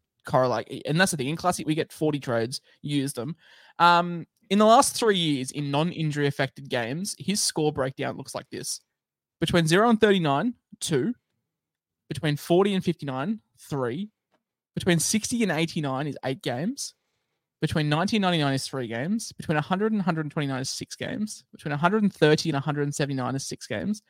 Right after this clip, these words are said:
And a hundred and eighty plus is five games. He has had, what is that? He's had, in the last three years, he's had eighteen games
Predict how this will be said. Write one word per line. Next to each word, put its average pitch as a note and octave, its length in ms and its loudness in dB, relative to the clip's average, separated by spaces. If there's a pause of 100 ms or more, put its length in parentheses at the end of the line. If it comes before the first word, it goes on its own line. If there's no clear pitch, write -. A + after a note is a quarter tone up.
(320)
And D3+ 80 2
a - 20 6
hundred G#3+ 260 6
and - 80 -8
eighty F3+ 260 6
plus D#3 300 4
is C#3+ 120 -4
five C3+ 260 0
games. - 400 -8 (1800)
He G#3 120 4
has G#3+ 100 6
had, G3+ 280 4 (1080)
what E3+ 220 6
is E3+ 100 0
that? A#2+ 220 4 (100)
He's E3+ 220 0
had, D#3 340 6 (420)
in F3 80 4
the F3+ 60 6
last G#3 260 8
three F#3+ 140 4
years, D3+ 180 2
he's F3 200 0
had D3 520 4 (1400)
eighteen A3+ 380 4
games G#3 560 0